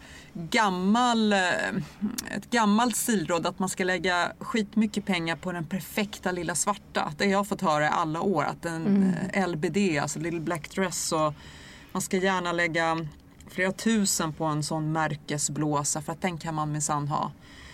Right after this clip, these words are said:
Speaker 1: Och det är jag inte helt, eh, jag lirar inte med det, eh, tipset. För jag tycker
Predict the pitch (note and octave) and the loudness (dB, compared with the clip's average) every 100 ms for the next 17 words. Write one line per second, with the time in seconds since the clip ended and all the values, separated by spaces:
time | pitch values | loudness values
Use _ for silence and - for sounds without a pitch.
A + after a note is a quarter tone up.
0 | - - - G3 G#3 C#4 D4+ C4 B2+ - | -20 -20 -6 0 2 4 6 4 2 0
1 | - A#3 F#3+ - C#4 B3+ F#3+ F3 - D4+ | 2 2 2 -2 2 4 4 0 0 2
2 | G3 E3 D#3 D3 - F3 E3 D#3 D#3 D3+ | 4 4 0 -4 -4 -2 0 0 0 -4
3 | - - G#3 A3+ B3 G#3 G3+ G3 D#3+ A#3+ | -12 -6 0 2 4 4 4 2 0 0
4 | G#3+ D3+ - - D#3 G3+ - - - F#3+ | 2 2 2 0 -4 -10 -10 -10 -2 -2
5 | - - - - - - G3+ G#3 - - | -2 -4 -4 -4 -6 -4 0 0 0 0
6 | C#4 - - G#3 G3 - | 0 -2 -2 2 2 2